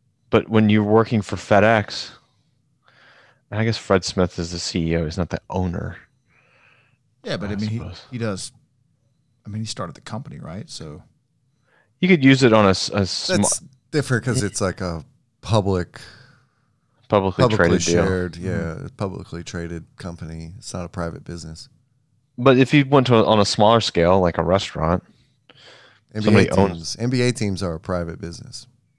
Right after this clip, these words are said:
Speaker 3: You can't
Speaker 1: Right,
Speaker 3: buy,
Speaker 1: like
Speaker 3: you
Speaker 1: the
Speaker 3: can't buy stock in the Lakers.
Speaker 1: Right,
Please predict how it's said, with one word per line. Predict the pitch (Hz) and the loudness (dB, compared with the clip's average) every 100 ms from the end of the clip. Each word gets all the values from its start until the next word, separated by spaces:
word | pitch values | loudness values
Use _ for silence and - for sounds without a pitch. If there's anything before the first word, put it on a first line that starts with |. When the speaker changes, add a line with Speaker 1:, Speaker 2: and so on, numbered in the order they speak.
| _ | _
Speaker 3:
You | - | -12
can't | - 123 | 0 4
Speaker 1:
Right, | 104 | 4
Speaker 3:
buy, | 87 | 2
Speaker 1:
like | 98 | -4
Speaker 3:
you | 98 | -2
Speaker 1:
the | 117 | 0
Speaker 3:
can't | 104 | 0
buy | 110 92 | 0 -2
stock | - - 82 80 85 | -4 -4 -6 -6 -12
in | 82 | -12
the | 80 80 - | -12 -14 -18
Lakers. | - 85 - | -16 -16 -6
Speaker 1:
Right, | 120 101 - | -4 -4 -6